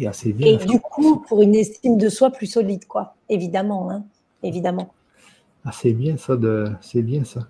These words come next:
Speaker 1: Euh, on dit qu'une émotion ne dure que dix à quatre-vingt-dix secondes et qu'ensuite, c'est notre mental ou ego qui prend le relais et qui lui fait prendre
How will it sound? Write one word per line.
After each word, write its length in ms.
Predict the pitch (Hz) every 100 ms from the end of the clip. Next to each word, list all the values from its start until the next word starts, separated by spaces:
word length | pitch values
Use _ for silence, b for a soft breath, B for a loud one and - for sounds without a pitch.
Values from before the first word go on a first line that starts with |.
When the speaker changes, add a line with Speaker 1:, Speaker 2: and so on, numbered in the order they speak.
| B B B B -
Speaker 1:
Euh, 140 | 135
on 140 | 139 151
dit 160 | 170
qu'une 160 | 185 180
émotion 420 | 156 151 - 214
ne 100 | 170
dure 260 | 131 175 175
que 80 | 135
dix 300 | 107 180 160
à 60 |
quatre-vingt-dix 500 | 131 165 127 123 127
secondes 520 | 139 139 113 139 175
et 120 | 135 127
qu'ensuite, 560 | 131 113 - 170 175
c'est 100 | -
notre 240 | 123 127 123
mental 460 | 117 117 156 156
ou 260 | 135 143 131
ego 320 | 127 117 156
qui 200 | 139 123
prend 260 | - 131 135
le 120 | 110
relais 440 | 107 104 131 143
et 120 | - 120
qui 140 | 120
lui 140 | 110
fait 180 | 104 110
prendre 340 | 98 - 139